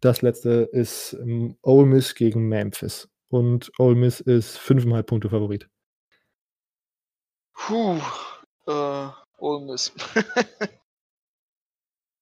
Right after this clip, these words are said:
Speaker 1: Ich meine, du musst dir vorstellen, das ist im Grunde nur ein Touchdown-Unterschied.
Speaker 2: Ja, aber Ole
Speaker 1: Oder
Speaker 2: Miss.
Speaker 1: zwei,
Speaker 2: Ich
Speaker 1: oder
Speaker 2: hab's ja
Speaker 1: sogar
Speaker 2: schon gesagt, Ole Miss.
Speaker 1: Ach so, ach so, okay, das war einfach,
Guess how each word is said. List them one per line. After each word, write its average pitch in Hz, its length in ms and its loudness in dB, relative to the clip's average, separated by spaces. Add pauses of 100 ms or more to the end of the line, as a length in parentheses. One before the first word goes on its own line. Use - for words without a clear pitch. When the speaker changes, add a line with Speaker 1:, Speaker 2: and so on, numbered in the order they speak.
(800)
Speaker 1:
Ich - 80 -10
meine, 113 140 2
du 120 60 4
musst 127 160 2
dir 147 80 6
vorstellen, 151 300 6
das 143 80 6
ist 143 120 2
im 143 100 4
Grunde 147 180 6
nur 151 160 8
ein 143 60 4
Touchdown-Unterschied. 104 1200 -4
Speaker 2:
Ja, 170 260 0 (340)
aber 156 380 -4
Ole 165 220 -6
Speaker 1:
Oder 113 80 -2
Speaker 2:
Miss. 117 200 -2
Speaker 1:
zwei, 113 160 2
Speaker 2:
Ich - 100 -8
Speaker 1:
oder 120 80 4
Speaker 2:
hab's 117 100 4
ja 127 60 2
Speaker 1:
sogar 120 100 2
Speaker 2:
schon 98 140 -6
gesagt, 185 500 0
Ole 165 160 -2
Miss. 170 220 -6
Speaker 1:
Ach 143 60 -2
so, 151 260 2
ach 147 80 6
so, 185 180 8
okay, 156 180 6
das 135 140 6
war 143 120 8
einfach, 135 220 6